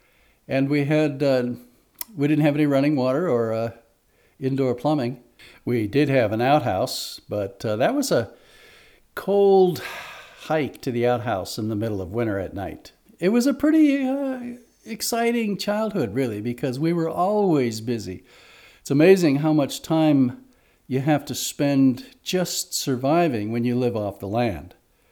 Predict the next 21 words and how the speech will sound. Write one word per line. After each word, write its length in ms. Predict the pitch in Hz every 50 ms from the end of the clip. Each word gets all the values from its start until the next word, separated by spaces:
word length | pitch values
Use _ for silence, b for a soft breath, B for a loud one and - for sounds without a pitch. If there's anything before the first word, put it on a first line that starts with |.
| _ _ _
Now 220 | 127 135 143 143
I 160 | 139 139 135 135
live 320 | 135 135 139 139 123 127
in, 260 | 127 120 120 120 120
uh, 160 | 120 117 113
Sequim, 400 | 113 - - - - 147 139 127
Washington. 640 | 127 131 139 143 139 - 135 131 131 151 156 170 175 151
We 140 | 117 113
have 160 | 117 113 107 117
all 200 | 120 120 120 120
of 100 | 107 98
the 180 | 110 107 101
modern 640 | 101 104 101 104 120 127 135 135 131 123 120 117 113
conveniences 1160 | 104 - 120 107 104 104 113 131 139 139 135 123 117 107 - - 120 117 117 107 101 - - 127
of 280 | 110 110 104 95 -
society, 760 | - - 104 98 - 135 123 131 131 131 127 127 135 143 147
and 120 | 127 107 98
of 80 | 107
course 320 | - - 123 107 104 - -
we 120 | 113 113
have 300 | 110 117 110 101 98 -